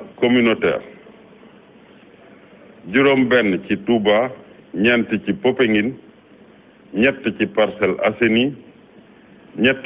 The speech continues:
ci Guédiawaye, ñaar ci Malika, benn ci Cité Kër Khadim, benn ci H L M Grand Yoff,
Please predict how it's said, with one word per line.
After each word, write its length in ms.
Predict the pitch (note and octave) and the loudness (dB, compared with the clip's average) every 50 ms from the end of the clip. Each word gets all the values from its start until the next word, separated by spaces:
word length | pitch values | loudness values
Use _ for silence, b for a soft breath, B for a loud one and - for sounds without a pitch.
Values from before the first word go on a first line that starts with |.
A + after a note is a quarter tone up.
| A2 | -8
ci 160 | F#2 - G#2+ | -6 -4 -4
Guédiawaye, 720 | F2+ E2+ E2 A2+ A#2 G#2+ G2 G#2+ G#2+ G#2 G#2 G#2+ A#2 B2 A#2+ - - - - - - - - - - - - - - - - _ - - | -4 -2 0 0 0 2 2 2 4 4 4 2 0 -2 -4 -8 -14 -20 -20 -20 -20 -20 -20 -20 -20 -20 -20 -20 -20 -20 -20 _ -14 -6
ñaar 400 | F2+ G#2 A#2+ C3 C3 C3 A2+ - - | -2 0 2 2 2 0 0 -2 -4
ci 120 | - A2+ | -2 -2
Malika, 540 | G2+ G2 G#2 A#2+ A#2+ A2+ F#2 - G2 F#2+ G2+ G2 - - - - - - - - _ _ _ _ - - _ - - - | 0 2 2 2 0 0 0 0 0 0 0 -2 -6 -18 -20 -20 -20 -20 -20 -20 _ _ _ _ -20 -20 _ -20 -20 -20
benn 420 | - - - B2 C3+ B2+ B2 A#2+ A2+ - | -8 -2 0 0 2 2 2 2 0 -2
ci 180 | - G2+ G#2 G2+ | -4 -6 -6 -4
Cité 300 | - - A2+ G2+ B2+ G#2+ - | -2 -4 -2 0 0 -2 0
Kër 200 | - G#2+ G2 - | 0 -2 -2 -2
Khadim, 440 | - - A2+ A2+ A#2 A2 A#2 A2+ B2+ B2+ - - - - - - - _ - - _ - - - - - - - - | -2 -2 0 0 2 2 0 -2 -2 -6 -10 -20 -20 -20 -20 -20 -20 _ -20 -20 _ -20 -20 -20 -20 -20 -20 -20 -20
benn 360 | - - A2 B2 B2+ B2 B2 A2+ | -8 -2 0 2 2 2 0 0
ci 140 | - - G#2+ | -2 -2 -2
H 300 | - - A2+ A#2 - - | 0 0 -2 -2 -2 -2
L 60 | B2+ | 0
M 160 | A#2+ A#2 G#2 | 0 0 0
Grand 260 | F#2 G#2 G2+ G2 G2 | 0 2 2 2 2
Yoff, 260 | G2+ G#2 A2+ A#2+ - | 2 2 0 -2 -4